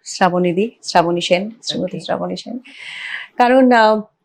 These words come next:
Speaker 1: যদিও প্রথম থেকে আমি বলি, আমি, আহ, তখন মানে আমার বয়স হচ্ছে বারো তেরো, তখন থেকে আমি রবীন্দ্রসঙ্গীত নিয়েই আমি পড়াশোনা করছি এবং রবীন্দ্রসঙ্গীত নিয়েই আমি কিন্তু আমার নিজের জন হিসেবে ঠিক করেছি।
Speaker 2: হুম, হুম, হুম।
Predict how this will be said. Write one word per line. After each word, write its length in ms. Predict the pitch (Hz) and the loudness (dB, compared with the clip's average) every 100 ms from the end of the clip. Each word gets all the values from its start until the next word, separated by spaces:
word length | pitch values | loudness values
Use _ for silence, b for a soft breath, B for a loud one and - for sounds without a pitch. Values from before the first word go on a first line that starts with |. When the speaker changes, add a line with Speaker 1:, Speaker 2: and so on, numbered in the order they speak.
| _ _ - 208 | _ _ 0 6
Speaker 1:
যদিও 340 | 254 233 339 | 8 10 8
প্রথম 440 | 294 285 277 320 | 6 6 8 8
থেকে 340 | 320 320 320 339 | 8 6 6 6
আমি 200 | 320 320 | 8 6
বলি, 300 | 294 240 359 | 6 6 6
আমি, 440 | 262 247 254 262 | 6 6 6 6
আহ, 380 | - 220 226 220 220 _ - - 202 214 | 6 6 6 4 0 _ -14 -6 -4 0
তখন 400 | 214 208 - 240 | 2 2 2 0
মানে 280 | 240 226 226 | 2 2 2
আমার 260 | 220 208 214 | 4 4 4
বয়স 280 | 202 208 233 | 2 2 0
হচ্ছে 280 | 220 233 | -2 0
বারো 260 | 214 185 202 | 4 6 6
তেরো, 260 | 202 180 220 | 6 4 6
তখন 320 | 208 247 254 | 4 4 4
থেকে 220 | 277 294 | 4 4
আমি 280 | 285 294 294 B B - | 4 4 0 B B 0
রবীন্দ্রসঙ্গীত 840 | 226 247 277 294 - 285 285 302 - | 6 8 8 6 4 4 6 4 4
নিয়েই 340 | 269 285 320 330 | 6 6 8 8
আমি 140 | 302 | 8
পড়াশোনা 420 | 294 247 247 277 | 8 4 4 4
করছি 260 | 269 285 302 | 4 4 4
এবং 140 | 285 | 6
রবীন্দ্রসঙ্গীত 600 | 277 269 277 285 285 285 285 | 6 8 6 4 4 4 4
নিয়েই 260 | 285 294 294 | 4 6 4
আমি 160 | 277 | 4
কিন্তু 200 | 277 269 | 4 4
আমার 160 | 262 262 | 6 6
নিজের 220 | 254 262 | 6 6
জন 180 | 247 240 | 6 2
হিসেবে 400 | 233 254 262 240 185 | 4 6 6 4 0
ঠিক 160 | 277 262 | 0 4
করেছি। 380 | 220 170 170 - | 6 6 4 -6
Speaker 2:
হুম, 120 | 294 | -8
হুম, 180 | 262 269 | -12 -14
হুম। 140 | 262 | -14